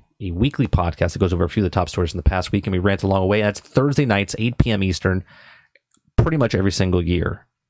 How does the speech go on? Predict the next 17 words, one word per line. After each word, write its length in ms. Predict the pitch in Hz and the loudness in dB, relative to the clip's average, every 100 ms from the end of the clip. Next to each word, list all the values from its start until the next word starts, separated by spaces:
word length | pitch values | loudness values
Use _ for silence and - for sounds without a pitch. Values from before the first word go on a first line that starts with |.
| _ _ - | _ _ -2
every 160 | 107 | 0
single 220 | 104 110 | 0 0
day, 300 | 87 98 95 | 2 2 2
every 160 | 98 92 | 0 -2
single 240 | - 90 | 0 0
week. 260 | 85 85 - | 0 -2 -2
We've 100 | 92 | 0
been 100 | 90 | 2
doing 160 | 98 98 | 0 0
it 160 | 101 - | -2 -4
for 140 | - | -4
five 440 | 87 - 101 107 101 | -4 0 0 0 0
years 280 | 98 92 87 | 2 0 2
now, 140 | 95 | 0
starting 280 | 101 92 85 | 0 0 0
our 60 | 85 | -2
sixth, 480 | - 104 - - | 0 -2 -2 -14